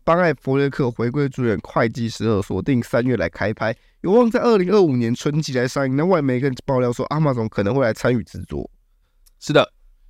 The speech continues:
Speaker 2: 现在这个《会计师二》哦，哇，
Speaker 1: 突然也是突然，
Speaker 2: 也是非常的突然，<laughs> 怎么突然今年就冒出这个东西呢？对啦，
Speaker 1: 嗯。
Speaker 2: 啊，他预计就是今年三月十五号的时候会在洛杉矶开拍哦，然后依旧是由这个《勇者无敌》的导演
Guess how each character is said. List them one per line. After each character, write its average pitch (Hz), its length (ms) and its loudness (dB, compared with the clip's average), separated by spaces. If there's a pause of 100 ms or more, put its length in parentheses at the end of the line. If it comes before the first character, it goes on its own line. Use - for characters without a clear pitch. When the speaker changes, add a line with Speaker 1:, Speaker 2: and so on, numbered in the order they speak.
(160)
Speaker 2:
现 180 140 4
在 165 60 6
这 165 100 2
个 143 260 4
《会 170 260 4
计 139 220 -2
师 135 300 -4
二》 127 280 2
哦， 82 140 -10 (360)
哇， 98 120 -6
Speaker 1:
突 143 100 -2
然 139 160 6
也 120 60 -2
是 139 100 -2
突 127 220 -6
然， 113 160 -4
Speaker 2:
也 131 100 0
是 160 140 0
非 170 100 2
常 151 120 6
的 123 80 2
突 127 240 -4
然， - 80 -6
<laughs> 151 100 -2
怎 147 120 -4
么 214 100 8
突 - 180 2
然 269 180 8
今 247 220 0
年 269 180 4
就 247 140 6
冒 233 180 0
出 226 160 -2
这 220 140 4
个 208 100 4
东 202 240 4
西 208 200 -4
呢？ 175 120 2 (680)
对 123 200 0
啦， 90 160 -8 (520)
Speaker 1:
嗯。 123 80 -10
Speaker 2:
啊， 175 180 6
他 262 160 4
预 277 160 2
计 233 220 0
就 226 100 4
是 233 100 2
今 214 160 2
年 190 140 4
三 180 180 4
月 185 280 4
十 147 160 -6
五 143 100 0
号 131 160 6
的 120 60 0
时 113 40 -4
候 123 80 2
会 131 100 2
在 135 100 2
洛 127 120 0
杉 117 140 0
矶 113 80 -4
开 107 200 0
拍 101 260 -4
哦， 87 180 -8
然 104 180 -2
后 117 320 2
依 143 160 -4
旧 139 220 4
是 139 220 -2
由 104 200 2
这 120 160 0
个 104 300 0
《勇 123 220 0
者 143 200 2
无 117 200 -4
敌》 113 360 -4
的 113 220 -2
导 127 240 4
演 151 200 4